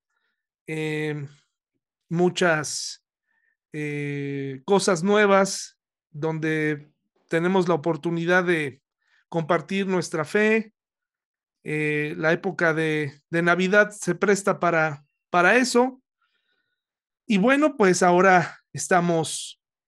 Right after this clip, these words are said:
eh, con esta oportunidad de estudiar un poco más la palabra de Dios, de estudiar la Biblia,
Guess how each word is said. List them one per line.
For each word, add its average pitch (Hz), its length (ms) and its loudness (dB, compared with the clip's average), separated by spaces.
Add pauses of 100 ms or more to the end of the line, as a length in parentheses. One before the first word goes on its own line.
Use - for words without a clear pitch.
(100)
eh, 151 420 -6
con 170 200 0
esta 180 180 0
oportunidad 170 720 2
de 170 80 0
estudiar 180 400 0
un 185 160 0
poco 202 260 -4
más 190 680 0
la 151 240 -6
palabra 175 400 4
de 160 100 0
Dios, 190 420 4
de 170 40 -4
estudiar 170 380 0
la 160 140 2
Biblia, 208 640 0